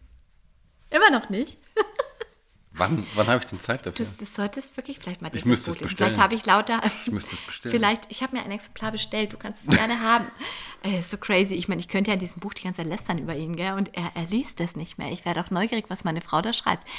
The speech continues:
Speaker 1: Also es sind sehr
Speaker 2: Ich
Speaker 1: viele Outings drin. Ich würd's, ich würd's mal lesen an deiner Stelle
Speaker 2: Mhm.
Speaker 1: nur so.
Speaker 2: Also ich bin, ich bin da im Vertrauen meiner
Speaker 1: Ah.
Speaker 2: Frau gegenüber.
Speaker 1: Jetzt tu mal lieber Learnings machen. Ich fang mal an.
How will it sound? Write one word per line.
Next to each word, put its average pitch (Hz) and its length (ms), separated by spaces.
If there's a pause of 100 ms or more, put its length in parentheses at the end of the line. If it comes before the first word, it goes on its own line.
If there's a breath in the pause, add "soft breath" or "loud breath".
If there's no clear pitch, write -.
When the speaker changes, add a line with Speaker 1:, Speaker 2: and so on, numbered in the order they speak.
(160 loud breath)
Speaker 1:
Also 214 180
es 220 180 (240)
sind 226 160
sehr 220 80
Speaker 2:
Ich 220 60
Speaker 1:
viele 208 220
Outings 190 340
drin. 170 180
Ich - 160
würd's, - 320
ich - 180
würd's - 180
mal 147 120
lesen 151 240
an - 100
deiner - 220
Stelle 107 180
Speaker 2:
Mhm. 90 160
Speaker 1:
nur - 100
so. - 220 (300 soft breath)
Speaker 2:
Also - 200
ich - 220
bin, 95 540 (280)
ich - 200
bin 92 160
da 82 120
im 80 120
Vertrauen 80 640 (200)
meiner 87 220
Speaker 1:
Ah. 80 160
Speaker 2:
Frau 76 160
gegenüber. 85 560 (360 soft breath)
Speaker 1:
Jetzt - 180
tu 254 80
mal 247 100
lieber 220 220
Learnings 196 500
machen. 165 300
Ich 233 120
fang 226 220
mal 196 140
an. 254 220